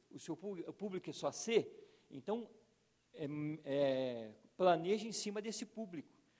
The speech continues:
né? E ali, por último, é use técnicas de venda.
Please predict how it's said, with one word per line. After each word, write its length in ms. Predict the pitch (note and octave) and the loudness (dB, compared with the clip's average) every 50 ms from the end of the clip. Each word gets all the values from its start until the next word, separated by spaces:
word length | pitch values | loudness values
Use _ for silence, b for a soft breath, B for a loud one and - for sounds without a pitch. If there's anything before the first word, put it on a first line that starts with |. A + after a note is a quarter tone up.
| b b b b b - | b b b b b -10
né? 240 | C3+ D#3 F#3+ G3 G3+ | -4 -2 -2 -2 -2
E 300 | G#3 A#3 A#3 A3+ G#3 - | -4 -6 -6 -6 -4 0
ali, 300 | F3+ F3+ F#3+ G3 A3+ A#3 | 2 2 2 2 -2 -4
por 240 | F#3 - G3 G#3 A3+ | -6 -6 -4 -2 0
último, 320 | C4 C4 - B3+ A#3+ A#3+ | -2 -2 -2 -2 0 4
é 180 | A#3+ A3+ G#3+ - | 6 6 6 4
use 320 | - A#3 B3+ C#4+ - - A#3 | 4 2 2 2 2 0 -2
técnicas 680 | - - A3 A#3+ A#3+ - C4+ C#4 C4 - B3+ A#3 F#3+ | 4 6 8 8 8 6 0 -6 2 4 4 4 4
de 80 | A#3+ C4 | 2 -2
venda. 500 | G3 F#3+ G#3+ A#3 B3+ A3+ F3 B2 G2+ | 0 0 0 0 0 -2 -2 -2 -2